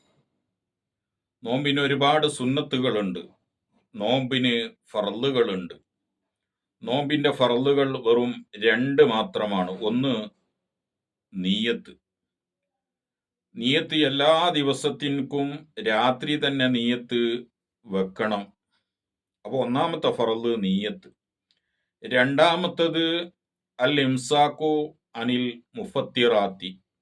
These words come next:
നോമ്പ് മുറിയുന്ന കാര്യങ്ങളെ തൊട്ട്, അല്ലെങ്കിൽ നോമ്പിനെ മുറിച്ചു കളയുന്ന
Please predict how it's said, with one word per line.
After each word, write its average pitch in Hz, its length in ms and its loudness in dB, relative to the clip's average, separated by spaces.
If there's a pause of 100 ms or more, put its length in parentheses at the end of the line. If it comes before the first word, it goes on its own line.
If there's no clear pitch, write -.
(120)
നോമ്പ് 123 760 -2 (520)
മുറിയുന്ന 139 520 -2
കാര്യങ്ങളെ 117 420 -2
തൊട്ട്, 104 300 -6
അല്ലെങ്കിൽ 120 260 -2
നോമ്പിനെ 120 560 -2
മുറിച്ചു 113 420 -6
കളയുന്ന 131 380 -2